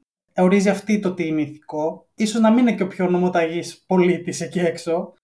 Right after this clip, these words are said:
αλλά δύσκολα να την αντιπαθήσει κάποιος, γιατί έχει περάσει κάποια πράγματα τα οποία δείχνει κάποια από αυτά. Αναφέρονται κάποια από αυτά στο πρώτο βιβλίο και στις τε-, δύο τις ταινίες και τα δείχνουν και οι δύο ταινίες και είναι και λίγο σκληρά κιόλας και για το σινεμά. Και αν σας αρέσει το βιβλίο,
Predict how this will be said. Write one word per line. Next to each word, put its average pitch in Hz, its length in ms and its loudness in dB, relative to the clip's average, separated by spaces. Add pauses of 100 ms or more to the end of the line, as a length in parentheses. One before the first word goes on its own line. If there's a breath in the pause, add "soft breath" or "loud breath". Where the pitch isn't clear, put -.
(380)
αλλά 214 260 4
δύσκολα 269 460 0
να 208 100 4
την 196 100 0
αντιπαθήσει 185 640 -4
κάποιος, - 680 -6 (200)
γιατί 202 320 -4
έχει 220 120 -8
περάσει 226 360 2
κάποια 220 260 -2
πράγματα 190 380 2
τα 175 80 0
οποία 185 360 -4
δείχνει 185 300 0
κάποια 160 300 -2
από 143 100 -8
αυτά. 143 520 -8
Αναφέρονται 190 440 0
κάποια 202 200 2
από - 120 -8
αυτά - 20 -4
στο - 200 -4
πρώτο 196 320 2
βιβλίο 165 640 -4 (520)
και 214 100 4
στις 208 280 0
τε-, 175 200 0
δύο 175 160 2
τις - 140 -10
ταινίες 160 460 0
και 196 100 -2
τα 180 140 2
δείχνουν 185 280 2
και 190 100 0
οι 190 40 6
δύο 180 180 4
ταινίες 147 440 -2
και 160 120 -6
είναι 160 180 -2
και 156 120 -4
λίγο 175 180 0
σκληρά 160 440 -2
κιόλας 160 400 0
και 160 80 -10
για 151 120 -4
το 147 80 -14
σινεμά. 151 600 -6 (1120)
Και 208 320 2
αν 254 180 4
σας 269 180 -6
αρέσει 233 280 0
το 208 100 -2
βιβλίο, 190 680 -2